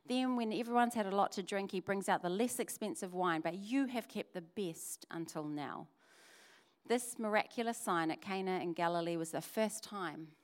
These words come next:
Jesus revealed his glory, and his disciples believed in him. After the wedding, he went to Capernaum for a few days with his mother, his brothers, and his disciples.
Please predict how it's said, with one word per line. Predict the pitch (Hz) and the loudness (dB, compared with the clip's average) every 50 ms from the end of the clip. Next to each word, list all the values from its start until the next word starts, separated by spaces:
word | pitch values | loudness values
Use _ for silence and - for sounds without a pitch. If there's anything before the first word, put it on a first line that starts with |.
| _ _ _ _ | _ _ _ _
Jesus | - 185 180 165 - 170 165 - - | -6 -4 -4 -4 -4 -6 -8 -4 -4
revealed | 165 151 147 165 151 151 156 - | -4 -2 -2 -2 -2 -2 -2 -2
his | 170 156 156 | -4 -6 -6
glory, | - - 151 147 151 147 - - - 151 151 - _ _ _ _ - - - _ - | -6 -6 -4 -2 0 0 0 -2 -4 -6 -12 -18 _ _ _ _ -20 -20 -20 _ -6
and | 165 185 | -2 -2
his | 185 165 156 | 0 -2 -2
disciples | - 160 156 - - 175 170 170 - 165 156 156 - | -4 -6 -6 0 2 2 2 2 0 -4 -6 -6 -4
believed | - 160 156 151 151 156 151 151 - | -4 -4 -2 -2 -2 -2 -4 -6 -8
in | - 147 151 | -8 -8 -8
him. | 143 147 - - 151 139 - _ _ _ _ _ _ _ _ _ _ _ _ _ _ _ - _ - - | -6 -8 -8 -8 -10 -12 -16 _ _ _ _ _ _ _ _ _ _ _ _ _ _ _ -20 _ -2 6
After | - 190 190 190 - 233 214 | 6 6 6 6 0 0 2
the | 208 202 | 4 4
wedding, | 196 190 180 185 185 185 180 | 4 4 4 4 4 4 2
he | 185 165 170 | 0 -2 -2
went | 160 151 - - | -2 -2 -4 -8
to | - - | -10 -16
Capernaum | - - - - 185 185 185 190 185 180 180 185 185 180 - - - - - | -16 -12 -4 0 0 2 4 4 6 6 6 4 2 -2 -8 -16 -18 -18 -8
for | - - 165 | -2 -2 -2
a | |
few | 156 - 202 190 | 0 2 2 4
days | 180 185 175 175 - | 4 6 4 4 2
with | 175 - | -2 -4
his | 147 147 - | -4 -2 2
mother, | 175 170 170 165 165 | 4 4 4 4 4
his | 165 165 147 | 2 2 -2
brothers, | - - 143 147 139 151 147 135 - | 0 0 0 2 2 0 -2 -4 -6
and | - - 143 | -8 -6 -4
his | 143 139 139 - | -4 -6 -6 -10
disciples. | - 135 - - - - - - - - - 170 - - | -12 -10 -6 -6 -6 -6 -6 -10 -10 -10 -10 -10 -10 -12